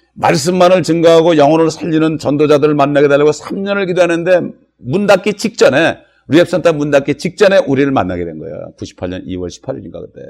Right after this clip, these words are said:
그때부터 그들은 배불리 먹어요. 누가 농담으로 그래요. "아유,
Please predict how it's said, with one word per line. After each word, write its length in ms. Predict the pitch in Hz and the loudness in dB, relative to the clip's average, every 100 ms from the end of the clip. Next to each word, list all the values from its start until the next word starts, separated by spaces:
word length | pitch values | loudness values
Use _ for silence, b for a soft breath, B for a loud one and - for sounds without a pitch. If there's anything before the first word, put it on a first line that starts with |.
| - _ _ _ _ _ - | -20 _ _ _ _ _ -16
그때부터 360 | 202 226 220 | -8 -4 -4
그들은 280 | 202 190 202 | -4 -6 -4
배불리 260 | 185 170 185 | -4 -6 -8
먹어요. 360 | 180 151 226 _ _ _ _ _ _ _ _ _ _ _ _ _ _ _ _ _ - | -8 -8 -12 _ _ _ _ _ _ _ _ _ _ _ _ _ _ _ _ _ -4
누가 200 | 170 185 | 0 0
농담으로 460 | 165 165 160 185 | 2 2 2 2
그래요. 260 | 151 143 131 b b b b | 4 2 2 b b b b
"아유, 460 | 160 156 113 101 | 2 4 2 -4